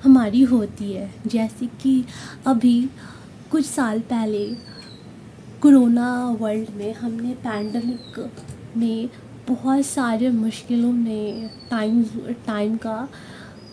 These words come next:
इम्पोर्टेंस रखा। हमारी सारे काम almost ऑनलाइन हुए और हमने एक रिमोट कंट्रोल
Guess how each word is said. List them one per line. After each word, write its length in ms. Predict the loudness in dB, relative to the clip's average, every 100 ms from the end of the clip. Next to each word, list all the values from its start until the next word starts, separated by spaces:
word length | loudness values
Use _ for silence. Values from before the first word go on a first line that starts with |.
| -2
इम्पोर्टेंस 640 | 2 4 2 -2 -2 -4 -2
रखा। 440 | -4 -4 -6 -6 -8 -18 -18 -16 -16 -16 -6
हमारी 500 | 0 2 2 -2 -6 -8 -14 -16 -2
सारे 540 | 0 2 0 0 -2 -4 -10 -8
काम 340 | -2 2 2 2
almost 640 | 0 -2 -2 -4 -4 -4
ऑनलाइन 580 | 0 2 2 2 2 2
हुए 320 | 2 0 -2
और 240 | -4 -6 -6
हमने 640 | -4 -4 -2 -2 -2 -4 -6 -14 -18 -6
एक 220 | 0 0 -2 -4 -2 -2 -4 -10 -18 -12 -12 4
रिमोट 440 | 6 8 6 2
कंट्रोल 880 | 0 0 0 -2 -2 -2 -2 -2 -4